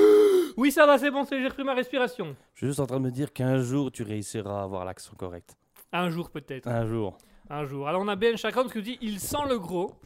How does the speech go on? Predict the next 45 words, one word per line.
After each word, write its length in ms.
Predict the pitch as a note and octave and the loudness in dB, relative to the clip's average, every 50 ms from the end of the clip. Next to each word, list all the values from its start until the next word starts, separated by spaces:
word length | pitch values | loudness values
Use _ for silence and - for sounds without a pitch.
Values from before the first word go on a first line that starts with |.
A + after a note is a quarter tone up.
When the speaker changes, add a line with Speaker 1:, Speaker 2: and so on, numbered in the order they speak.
| - _ _ _ - | -20 _ _ _ -12
Speaker 1:
Mouton 260 | D#3+ F3+ F3 A#3+ A#3 | -10 -8 -6 -6 -6
qui 100 | F#3 G3+ | -6 -6
demande « 320 | F#3 F#3+ G3 G3 F#3+ F3 D#3+ | -6 -4 -4 -4 -4 -6 -4
Lequel 480 | F3+ G#3+ G#3 G#3 - - G#3+ G#3+ G#3 - | -2 -2 -2 -2 -4 -4 -2 -2 -4 -6
sent » ? 420 | - - - G3 F3 F3+ F#3+ - - - - _ _ _ - | -8 -6 -4 -4 -4 -4 -6 -8 -12 -18 -20 _ _ _ -10
Et 60 | D3+ | -8
Ben 160 | D#3+ E3+ E3+ | -8 -8 -8
Chakrams 280 | E3 D#3+ D3 - A3 G#3 | -8 -10 -8 -8 -8 -6
répond « 340 | - E3 D3 - E3+ E3 D3+ | -8 -8 -10 -8 -8 -6 -4
Les 180 | D3+ F#3+ C4+ D4 | -4 -2 -2 -2
deux ». 300 | G3+ E3+ F#3+ F#3 G3+ A#3 - - - - - - - _ _ _ _ _ _ _ _ _ - | -2 -2 -2 -2 -2 -6 -12 -20 -20 -20 -20 -20 -20 _ _ _ _ _ _ _ _ _ -4
Alors 140 | D#3+ D#3+ | -4 -2
ensuite, 260 | F3 F3 D#3+ - B3+ A#3 | -2 -4 -4 -6 -4 -4
Mouton 240 | A3 G#3 - C4 | -4 -4 -4 -4
nous 80 | B3 A3+ | -4 -4
dit « 140 | G3 A3 C4 A3+ | -4 -6 -6 -6
Il 120 | F#3+ G#3 | -6 -6
est 40 | G#3 | -6
sympa 340 | - - A#3 A#3 G#3+ C4 A#3+ | -4 -4 -4 -2 -2 -2 -4
ce 80 | - A#3 | -4 -4
morceau ». 340 | G#3+ G#3 G3+ - A3 G3+ F#3+ | -6 -6 -6 -4 -6 -6 -6
Ce 80 | - | -6
morceau 260 | F3 F3 D#3+ - G3 F3 | -8 -10 -8 -8 -10 -10
de 40 | |
gros 180 | E3 F#3+ A#3+ C#4+ | -10 -8 -10 -10
ou 40 | A#3 | -10
ce 100 | - G#3+ | -10 -12
morceau 220 | F#3+ F3+ - F#3 | -12 -12 -12 -12
de 60 | E3+ | -12
musique ? 280 | E3 D#3+ D#3+ E3+ E3 _ - - - - - _ _ _ - - _ _ _ _ _ _ _ _ _ _ _ _ _ _ _ _ _ _ _ _ _ _ _ _ _ _ _ _ _ _ _ _ _ _ _ - | -12 -12 -12 -14 -16 _ -20 -20 -20 -20 -20 _ _ _ -20 -20 _ _ _ _ _ _ _ _ _ _ _ _ _ _ _ _ _ _ _ _ _ _ _ _ _ _ _ _ _ _ _ _ _ _ _ -12
Ok. 160 | D3 - - E3 - | -12 -10 -8 -8 -4
Speaker 2:
J'ai, 200 | C3+ B2+ C#3+ D3+ A#3 | -2 0 0 2 2
j'ai, 160 | D#3+ F3 - | 2 2 2
Speaker 1:
<laughs> 560 | - - - F4+ - - - G#4+ - - D4 | 2 2 0 0 2 2 2 0 2 2 0
Pas 120 | C4 A#3 | 0 0
d'idée. 220 | A3+ A#3 A3 G3+ A3+ - B3+ C4 C4 G3 C#3+ | 2 2 0 -2 -2 -2 -4 -2 -4 -2 -2
Speaker 2:
j'ai, 80 | C#3 D#3+ E3+ F3 | 0 2 2 4
j'ai, 80 | E3 D#3+ | 4 4
oui, 180 | D#3+ E3+ G3+ D4+ | 2 2 2 2
j'ai, 200 | A#3 C#3 C#3+ C#3 | 0 -2 -2 -2
j'ai 140 | B2 C3 B2 | -2 -2 -4
rien 180 | A2 B2 D3+ F3+ | -2 -2 -4 -4
qui 100 | - F3+ | -4 -4
m'est 140 | E3 D#3+ D#3 | -4 -4 -4
venu. 300 | C#3+ D3 C#3+ B2 B2 | -6 -6 -8 -6 -6